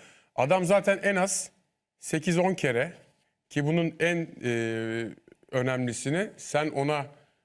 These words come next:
arkadan ayakla vurduktan sonra ellerini kaldırıp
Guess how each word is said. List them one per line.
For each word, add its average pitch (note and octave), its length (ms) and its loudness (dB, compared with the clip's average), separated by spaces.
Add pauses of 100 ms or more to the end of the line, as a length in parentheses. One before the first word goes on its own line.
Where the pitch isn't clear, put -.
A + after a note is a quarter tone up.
(160)
arkadan C3+ 540 0
ayakla C3+ 360 0
vurduktan C3+ 540 0
sonra B2 460 -2 (760)
ellerini C3 400 0
kaldırıp A#2 440 -2